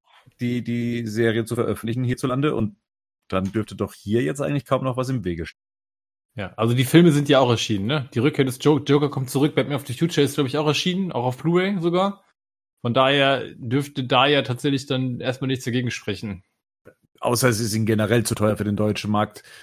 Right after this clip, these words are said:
Speaker 1: so eine Box, äh, mitzuentwickeln. Ja, deswegen wäre es spannend, ob schon eine Rückseite irgendwo aufgetaucht ist und auch irgendwo sich wieder eine deutsche Tonspur untergeschmuggelt hat,
Speaker 2: <laughs>
Speaker 1: äh,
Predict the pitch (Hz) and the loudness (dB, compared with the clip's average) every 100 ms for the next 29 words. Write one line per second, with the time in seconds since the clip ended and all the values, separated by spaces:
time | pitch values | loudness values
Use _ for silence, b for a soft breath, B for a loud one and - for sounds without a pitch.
0 | - - 107 107 104 110 104 107 104 - | -12 -4 -2 -2 -4 -2 -2 -4 -6 -6
1 | 120 - 117 110 123 113 B - 113 123 | -6 -2 -2 0 0 -2 B -6 -2 2
2 | 160 147 147 - - 147 143 - - 123 | 2 2 0 0 -2 0 -2 -4 -2 2
3 | 117 - - 117 104 107 98 101 98 - | 4 4 4 4 4 2 0 2 0 -2
4 | 107 107 110 - 113 120 113 113 - 139 | -2 -2 -2 -4 -4 -2 -2 -4 -2 -2
5 | 123 110 117 120 113 110 B B B - | 0 0 2 4 2 -2 B B B -6
6 | 113 - 120 113 107 107 107 - 104 113 | -4 0 4 4 4 2 0 -2 -2 2
7 | 120 107 - 117 - 120 120 110 104 101 | 2 0 2 2 2 -2 0 2 2 -2
8 | - 110 107 95 - - - 92 - 107 | -2 0 0 0 0 0 -4 -6 -8 -12